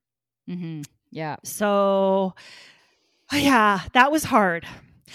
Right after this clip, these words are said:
Speaker 2: because that, I had reached that point of wanting to go. But you talk about putting things in boxes.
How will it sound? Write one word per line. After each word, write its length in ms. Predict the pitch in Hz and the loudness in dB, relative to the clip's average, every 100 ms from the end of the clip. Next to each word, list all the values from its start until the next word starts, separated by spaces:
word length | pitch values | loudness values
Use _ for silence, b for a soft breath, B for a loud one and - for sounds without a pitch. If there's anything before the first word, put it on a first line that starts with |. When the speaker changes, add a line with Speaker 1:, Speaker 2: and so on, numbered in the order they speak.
| B | B
Speaker 2:
because 300 | 311 - 381 | -2 2 2
that, 440 | - - 233 285 277 | 0 -10 0 0 2
I 100 | 269 | 2
had 140 | 311 285 | 2 0
reached 180 | 339 | -2
that 160 | 427 440 | 0 0
point 220 | 392 269 | 0 -2
of 80 | 226 | -2
wanting 240 | 220 214 | -4 -6
to 80 | - | -8
go. 400 | 190 165 165 180 _ B B B B | -6 -4 -6 -12 _ B B B B
But 120 | 285 | -2
you 100 | 233 | -2
talk 300 | 247 311 254 | -4 2 2
about 180 | - 302 | 2 -4
putting 240 | - 220 214 | -2 -6 -4
things 220 | 220 214 | -8 -6
in 80 | 233 | -4
boxes. 640 | 285 294 - - - | -4 -6 -14 -16 -18